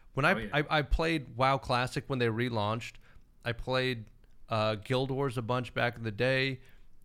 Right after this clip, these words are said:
Speaker 1: Um, I played Albion Online, and you, it feels like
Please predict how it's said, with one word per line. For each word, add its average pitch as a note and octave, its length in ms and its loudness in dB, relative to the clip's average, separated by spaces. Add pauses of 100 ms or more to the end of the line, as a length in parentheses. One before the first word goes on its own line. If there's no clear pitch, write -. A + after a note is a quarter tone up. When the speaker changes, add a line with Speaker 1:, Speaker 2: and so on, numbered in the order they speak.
Speaker 1:
Um, F#2+ 380 -2
I G#2+ 120 -6
played B2+ 280 -2
Albion A#2+ 400 -2
Online, A#2 540 -2 (280)
and D#3 160 -2
you, G3 240 -2 (340)
it - 260 -2
feels G3+ 460 2
like G#3+ 440 2